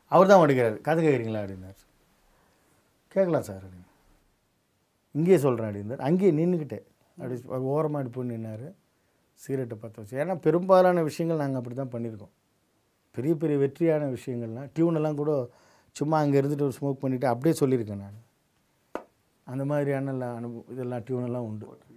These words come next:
அதெல்லாம் போட்டிருக்கேன். அவர் வேவ் செட், செட் ஆயிடுச்சுன்னா அவருக்கு என்ன பிடிக்கும்னு நம்மளுக்கு தெரிஞ்சிடும் இல்லையா? அந்த மாதிரிலாம் உண்டு. அப்போ உட்காந்துட்டு அந்த கதையை சொல்றாருங்க.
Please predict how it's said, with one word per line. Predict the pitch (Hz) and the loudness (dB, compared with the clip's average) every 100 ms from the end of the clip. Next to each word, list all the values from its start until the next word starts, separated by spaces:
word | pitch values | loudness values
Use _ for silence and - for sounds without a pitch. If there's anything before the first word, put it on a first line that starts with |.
| 117 | -16
அதெல்லாம் | 123 160 208 | -10 -8 -8
போட்டிருக்கேன். | 196 185 175 117 101 98 | -10 -12 -14 -14 -14 -12
அவர் | 113 135 | -6 -2
வேவ் | 156 190 220 202 | 2 6 4 2
செட், | 143 175 156 | -4 -8 -8
செட் | - 160 175 | -8 -2 -2
ஆயிடுச்சுன்னா | 151 165 170 165 _ _ _ | -2 -6 -8 -10 _ _ _
அவருக்கு | 131 139 139 | -4 -2 -2
என்ன | 160 190 | -2 -2
பிடிக்கும்னு | 165 156 160 151 | -2 -2 -2 -2
நம்மளுக்கு | 139 110 | -4 -4
தெரிஞ்சிடும் | 135 143 120 101 | -4 -4 -6 -8
இல்லையா? | 95 101 110 - - - _ _ _ | -10 -12 -14 -16 -18 -18 _ _ _
அந்த | - 160 | -8 -2
மாதிரிலாம் | 170 165 160 156 | 0 0 0 -2
உண்டு. | 135 113 107 110 110 110 110 _ _ _ _ _ _ _ _ | -2 -6 -10 -16 -20 -20 _ _ _ _ _ _ _ _ _
அப்போ | - 143 143 185 175 160 | -8 -6 0 4 4 2
உட்காந்துட்டு | 151 165 165 | 0 -2 -2
அந்த | 139 | -4
கதையை | 110 120 180 - | -6 -6 -6 -6
சொல்றாருங்க. | 135 135 110 95 | -8 -8 -10 -12